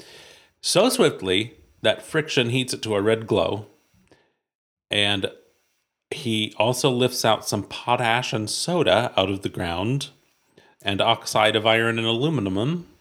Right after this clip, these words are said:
and mixes them at superheat, making glass.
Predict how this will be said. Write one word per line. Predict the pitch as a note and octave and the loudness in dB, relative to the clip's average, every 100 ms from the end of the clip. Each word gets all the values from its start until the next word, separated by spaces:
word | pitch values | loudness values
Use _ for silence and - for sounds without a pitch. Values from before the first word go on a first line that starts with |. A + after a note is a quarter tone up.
| _ _ | _ _
and | B2+ C#3+ | 0 2
mixes | F3+ - F3 | 2 0 0
them | F#3 | 0
at | F#3 | 0
superheat, | - F#3+ F3 D3+ E3+ - - _ _ _ _ _ _ _ _ _ _ _ _ _ _ | 0 0 2 0 -2 -4 -8 _ _ _ _ _ _ _ _ _ _ _ _ _ _
making | G#2 G2 A#2+ B2 | -2 0 0 0
glass. | G#2 C#2 - - - | 2 0 -2 -6 -6